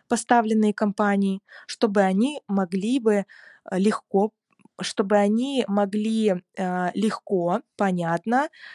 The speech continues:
всем, э, разъяснить, э, все, э, профессиональные точки, которым придется, э, воспроизводить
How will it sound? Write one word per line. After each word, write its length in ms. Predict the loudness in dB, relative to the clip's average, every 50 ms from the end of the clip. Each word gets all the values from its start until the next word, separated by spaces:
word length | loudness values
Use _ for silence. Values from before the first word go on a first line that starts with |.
| -20 _
всем, 600 | -14 -10 -8 -8 -6 -2 0 2 4 4 2 0 -4 _ -10
э, 440 | -10 -8 -8 -8 -8 -6 -8 -8 -10 -12 _ _ _ _
разъяснить, 960 | 0 0 0 0 0 -6 -8 -8 -8 -4 -2 -2 -2 -2 -4 -6 -8 -6 -4
э, 160 | -4 -4 -4 -6 _
все, 560 | -12 -10 -10 -8 -4 0 2 4 4 4 4 2 -4
э, 200 | -8 -10 -10 -10 -12 _ _ _ _
профессиональные 680 | -4 -4 -4 -2 -2 0 0 2 2 2 2 2 0
точки, 460 | 0 -2 -4 -4 -4 -6 -12 -16 -20 -20 _ _ -20 -20 -18 -18 -18 -4
которым 400 | -2 -2 2 4 4 4 4 2
придется, 600 | 0 -4 0 0 0 0 0 -2 -2 -2 -2 -2 -4 -8 -18 -20 -16 -8 -4
э, 340 | -2 -2 0 -2 -2 -4 -6 -10 _ _ _ _ _ _ _ _ _ _ _
воспроизводить 1160 | -8 0 0 0 0 0 -4 -4 -4 -4 -4 -4 -6 -6 -6 -6 -4 -6 -6 -6 -8 -12 -14